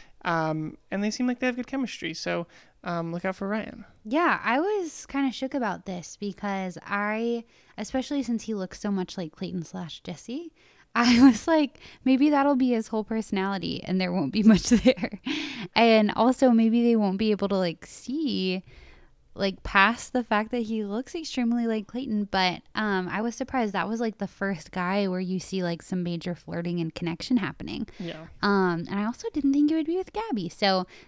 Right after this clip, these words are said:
Speaker 2: this was, this was, um, different for me. Yeah,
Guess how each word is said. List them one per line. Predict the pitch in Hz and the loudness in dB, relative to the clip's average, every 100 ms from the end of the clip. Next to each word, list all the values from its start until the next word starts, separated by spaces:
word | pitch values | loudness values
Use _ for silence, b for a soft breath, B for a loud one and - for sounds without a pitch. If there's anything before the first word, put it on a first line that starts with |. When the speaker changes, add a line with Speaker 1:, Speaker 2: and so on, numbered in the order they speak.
| B | B
Speaker 2:
this | 220 269 - | 4 4 2
was, | 247 240 220 208 202 - _ | 2 4 6 4 0 -6 _
this | - 202 196 | -8 -6 -4
was, | 208 196 180 175 - | -2 -2 -2 -8 -4
um, | 185 170 160 156 165 175 _ - - _ _ - - - 170 | -2 -2 -2 -6 -10 -14 _ -12 -12 _ _ -20 -20 -20 -8
different | 175 185 - 151 110 | -4 -4 -4 -8 -8
for | - 180 | -10 -8
me. | 135 95 - | -8 -8 -12
Yeah, | 95 | -14